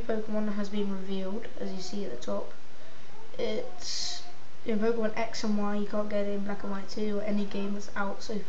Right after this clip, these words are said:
far. So in this, in Spanish it's Sylveon, Italian it's Sylveon, in French it's Nymphali, and in Dutch it's Ferniliano. Can't pronounce that.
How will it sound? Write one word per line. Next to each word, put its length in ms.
far. 300
So 160
in 320
this, 400
in 240
Spanish 640
it's 320
Sylveon, 800
Italian 500
it's 180
Sylveon, 560
in 300
French 500
it's 440
Nymphali, 960
and 100
in 320
Dutch 520
it's 340
Ferniliano. 1300
Can't 140
pronounce 320
that. 180